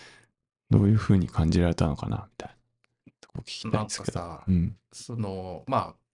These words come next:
Speaker 2: 基本、まあ、今回俺が取材した人たちって、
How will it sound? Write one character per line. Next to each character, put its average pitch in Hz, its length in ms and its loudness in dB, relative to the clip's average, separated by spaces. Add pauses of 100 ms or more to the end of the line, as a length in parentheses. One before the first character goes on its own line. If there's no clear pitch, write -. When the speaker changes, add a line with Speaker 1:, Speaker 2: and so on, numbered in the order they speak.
(140)
Speaker 2:
基 - 160 -6
本、 208 380 -2
ま 185 140 4
あ、 - 60 2
今 175 180 0
回 92 280 -2
俺 113 200 -2
が 120 100 0
取 113 180 -6
材 123 220 0
し 120 80 -8
た 139 100 -6
人 147 200 -8
た 87 120 -8
ち - 220 -16
っ - 40 -20
て、 82 320 -14